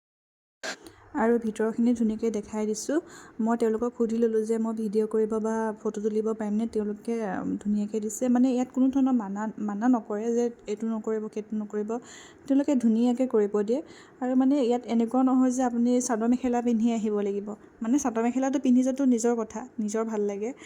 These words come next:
কিন্তু, মানে, মই যিটো জানিছোঁ তেওঁলোকৰ পৰা, মই সেইটোকে আপোনালোকক কৈছোঁ। ইয়াত এনেকুৱা নহয় যে চাদৰ মেখেলাই পিন্ধি আহিব লাগিব। আপুনি চুৰিদাৰ বা বেলেগ মাৰ্জিত সাজ আপুনি পিন্ধি আহিব পাৰে। কিন্তু নামঘৰ, মন্দিৰ বা সত্ৰ বুলি ক'লে আমি প্ৰথমতে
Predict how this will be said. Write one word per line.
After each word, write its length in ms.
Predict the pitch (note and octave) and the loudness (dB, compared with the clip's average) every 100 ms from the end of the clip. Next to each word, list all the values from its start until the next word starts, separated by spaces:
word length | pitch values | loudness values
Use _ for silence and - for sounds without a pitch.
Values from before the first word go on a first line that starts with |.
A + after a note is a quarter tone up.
| - - - | -20 -20 -4
কিন্তু, 260 | B3 A#3+ B3 | 0 2 4
মানে, 340 | B3+ B3 C4 | 4 2 2
মই 400 | A#3+ A#3 A#3 A#3+ | 0 0 -2 -2
যিটো 240 | A3 G#3+ | -2 -2
জানিছোঁ 540 | A3+ G3+ G3+ G#3 B3 D4+ - | -2 -4 -6 -8 -8 -8 -6
তেওঁলোকৰ 380 | G#3+ G#3 G#3+ | -4 -4 -4
পৰা, 220 | G#3+ A3 B3 | -4 -4 -2
মই 240 | A#3 A#3+ | -2 -2
সেইটোকে 320 | A3 A3 G#3 A3+ | -4 -6 -6 -8
আপোনালোকক 300 | A3 A3 G#3+ | -6 -8 -6
কৈছোঁ। 320 | G#3 G#3 A#3+ | -6 -4 -4
ইয়াত 180 | A#3 A3+ | -4 -4
এনেকুৱা 260 | A3 A#3 | -6 -6
নহয় 240 | A#3 A#3 A#3 | -4 -4 -4
যে 100 | A#3 | -4
চাদৰ 220 | A3+ G3+ | -6 -6
মেখেলাই 340 | G#3 A3 A3 | -6 -6 -6
পিন্ধি 200 | A3+ G#3 | -4 -6
আহিব 180 | G#3+ G3+ | -6 -6
লাগিব। 300 | G#3 G3+ G3+ | -6 -8 -8
আপুনি 280 | A#3 A3+ A#3 | -8 -2 -2
চুৰিদাৰ 460 | B3 A3+ G#3+ G#3 D4+ - - - - | -2 -2 -4 -4 -6 -10 -20 -20 -4
বা 140 | A#3 B3+ | 0 2
বেলেগ 280 | A#3 A3+ B3 | 2 2 2
মাৰ্জিত 400 | G#3+ G3+ A3 A#3 | 2 -2 -2 -2
সাজ 400 | A#3+ - G#3+ A3 | -4 -4 -6 -4
আপুনি 220 | A3+ A3+ | -2 -2
পিন্ধি 260 | A3 G#3 G#3 | -2 -2 0
আহিব 220 | G3+ G#3 G#3 | -2 -4 -6
পাৰে। 160 | G#3 - - - - - - - | -8 -10 -18 -20 -20 -20 -14 2
কিন্তু 240 | C4 B3+ C#4+ C4+ G#3 - | 4 4 4 4 2 -2
নামঘৰ, 680 | A3 A3 A3 A#3 A3 B3+ | -4 0 0 0 0 2
মন্দিৰ 400 | B3 A3 G#3+ A3+ | 2 2 0 -2
বা 100 | A#3 | -2
সত্ৰ 400 | A3+ A3 A3 A3 | -4 -8 -6 -4
বুলি 220 | A3 A3+ A#3 | -2 -2 -2
ক'লে 240 | G#3+ A3 | -4 -4
আমি 180 | A3+ A3+ | -4 -6
প্ৰথমতে 440 | A3 A3 A3 A3 | -6 -6 -6 -4